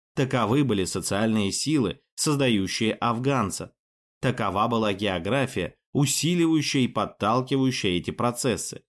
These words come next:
Кроме высокого социального статуса и вклада в выживание племени, важен и экономический статус. Хан племени обязан заботиться о членах своей общины, а это требует больших финансовых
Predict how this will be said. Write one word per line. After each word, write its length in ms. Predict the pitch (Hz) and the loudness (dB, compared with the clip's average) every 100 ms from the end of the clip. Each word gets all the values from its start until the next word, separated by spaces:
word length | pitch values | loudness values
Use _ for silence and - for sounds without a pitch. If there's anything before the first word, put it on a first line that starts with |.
| _ _ _ _ _ _ _ _ - | _ _ _ _ _ _ _ _ -4
Кроме 320 | 135 135 127 | 0 2 2
высокого 500 | 127 127 139 123 110 | 2 2 0 2 0
социального 640 | - 110 123 113 104 98 | 0 -4 -2 0 2 0
статуса 560 | - - 139 127 85 - - | -2 -2 -2 -2 -6 -8 -4
и 80 | 113 | -6
вклада 540 | - 110 120 101 87 | -4 -2 0 0 -2
в 80 | 85 | -4
выживание 600 | 101 107 107 101 92 87 | -2 -2 -2 -2 -2 -4
племени, 560 | 110 147 139 90 80 - _ _ _ | -2 0 0 0 -4 -12 _ _ _
важен 400 | 90 156 185 170 - | -4 0 0 0 0
и 220 | 143 135 | 2 2
экономический 760 | 139 160 151 107 90 113 - 127 | 2 -2 0 0 0 -4 -2 -2
статус. 560 | - 147 107 73 - _ _ _ _ _ _ _ _ | 0 -2 -2 -6 -14 _ _ _ _ _ _ _ _
Хан 360 | - 123 107 | -2 0 0
племени 540 | 87 117 160 113 92 - | 0 0 2 2 0 -2
обязан 640 | 117 101 95 135 113 98 | -4 -2 0 0 0 -2
заботиться 640 | 87 87 101 123 117 - 98 | -2 -2 -2 -2 -2 -2 -4
о 60 | |
членах 420 | 85 - 107 117 107 | -4 -2 0 0 -2
своей 380 | 104 98 95 | -2 2 2
общины, 520 | 107 - - 117 85 - _ _ | 0 -4 -2 -2 -4 -10 _ _
а 180 | - 101 | -4 -2
это 260 | 98 131 123 | 0 0 -2
требует 480 | 107 107 101 101 90 | 0 0 2 0 0
больших 480 | 104 95 - 123 | -2 -2 -2 -2
финансовых 720 | 131 107 92 135 143 98 82 | -2 -2 0 0 -2 -6 -6